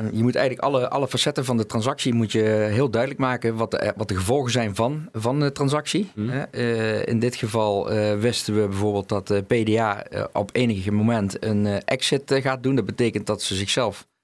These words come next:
Speaker 1: gaan doorverkopen. Eh, dan moet je ook rekening mee houden met de uiteindelijke dealstructuur voor de heren, eh, orthodontisten die nu verkopen.
Speaker 2: Wat bedoel je daarmee? Leg dat even uit voor de mensen die hier niet dagelijks mee bezig zijn.
Speaker 1: Nou, ehm, eh, P D A, eh, gaat op enig moment, eh,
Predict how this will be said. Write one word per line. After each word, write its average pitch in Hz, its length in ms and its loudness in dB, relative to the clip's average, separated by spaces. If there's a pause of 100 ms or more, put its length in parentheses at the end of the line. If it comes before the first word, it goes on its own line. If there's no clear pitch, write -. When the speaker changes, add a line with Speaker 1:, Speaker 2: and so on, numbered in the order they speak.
(160)
Speaker 1:
gaan 110 220 0
doorverkopen. 123 800 0 (520)
Eh, 110 260 0 (100)
dan 113 200 -2
moet 127 120 0
je 117 80 4
ook 117 160 0
rekening 123 300 2
mee 104 80 2
houden 98 200 2
met 98 180 0
de 104 180 0
uiteindelijke 107 520 0
dealstructuur 113 720 0
voor 110 220 0
de 113 100 0
heren, 113 600 0
eh, 117 300 -2
orthodontisten 117 640 0
die 110 120 2
nu 123 140 2
verkopen. 113 600 -2
Speaker 2:
Wat 127 120 -2
bedoel 147 200 4
je 147 80 4
daarmee? 131 240 2
Leg 156 140 2
dat 143 140 -2
even 135 200 2
uit 127 140 0
voor 131 120 0
de 123 60 2
mensen 131 200 0
die 127 80 2
hier 123 140 2
niet 143 200 2
dagelijks 135 380 0
mee 131 100 2
bezig 131 280 0
zijn. 160 280 -2 (200)
Speaker 1:
Nou, 139 280 0 (160)
ehm, 123 480 2 (420)
eh, 117 240 0
P 113 240 0
D 139 100 2
A, 139 200 0
eh, 117 340 2
gaat 131 240 0
op 120 100 -4
enig 139 160 4
moment, 117 420 0
eh, 110 440 0